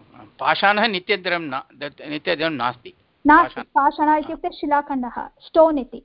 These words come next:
Speaker 2: तत्तु
Speaker 1: यस्,
Speaker 2: पार्थिव-,
Speaker 1: नित्यद्रव्यं नास्ति, अतः विशेषः अपि नास्ति। विशेषः
Speaker 2: सत्यं।
Speaker 1: नित्यद्रव्ये एव वर्तते।
Speaker 2: सत्यं, सत्यं।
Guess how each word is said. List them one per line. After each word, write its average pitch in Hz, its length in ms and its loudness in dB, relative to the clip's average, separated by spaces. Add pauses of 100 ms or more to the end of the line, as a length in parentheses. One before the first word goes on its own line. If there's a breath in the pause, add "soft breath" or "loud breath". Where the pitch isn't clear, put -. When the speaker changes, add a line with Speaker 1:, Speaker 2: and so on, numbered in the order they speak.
(100)
Speaker 2:
तत्तु 285 200 -2
Speaker 1:
यस्, 277 120 -2
Speaker 2:
पार्थिव-, 277 500 -2 (540)
Speaker 1:
नित्यद्रव्यं 202 480 -2
नास्ति, 180 320 -2
अतः 226 540 0
विशेषः 233 520 -2
अपि 262 260 -8
नास्ति। 214 400 -10 (680)
विशेषः 202 540 0
Speaker 2:
सत्यं। 185 100 -6
Speaker 1:
नित्यद्रव्ये 202 600 0
एव 226 100 0
वर्तते। 185 500 -8 (440)
Speaker 2:
सत्यं, 277 340 0 (440)
सत्यं। 294 280 -2